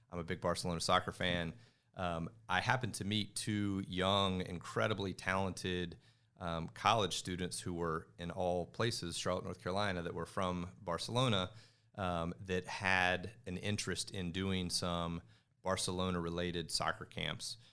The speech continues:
And so we put together a company to bring some of that methodology from Barcelona to the United States. That very quickly went from, uh, a Barth-, Barcelona kind of idea and methodology to an official relationship with F C Barcelona.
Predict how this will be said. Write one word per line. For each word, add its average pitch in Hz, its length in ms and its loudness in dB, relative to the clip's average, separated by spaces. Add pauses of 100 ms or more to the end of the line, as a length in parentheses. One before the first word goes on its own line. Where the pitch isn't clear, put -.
(440)
And 90 180 0
so 90 220 2
we 98 180 2
put 101 240 -2
together 95 380 4
a - 40 4
company 95 520 2
to 85 600 0 (100)
bring 95 360 2
some 90 220 -2
of 80 100 -4
that 82 320 4 (140)
methodology 78 640 0
from 80 240 -8
Barcelona 82 500 -2
to - 180 -8
the 85 80 -4
United 82 380 -4
States. - 540 0 (500)
That 92 320 2
very 95 400 4
quickly 95 460 -2
went 90 240 -2
from, 85 640 0
uh, 80 320 -2 (360)
a 101 60 -8
Barth-, - 480 -2
Barcelona 90 540 -2
kind 85 180 -6
of 78 80 -8 (100)
idea 90 380 0
and 82 100 0
methodology 95 640 2
to 87 340 -2
an 90 80 -4
official 95 380 -4
relationship 85 560 -4
with 82 100 -6
F 82 140 -4
C 85 100 -6
Barcelona. 95 720 0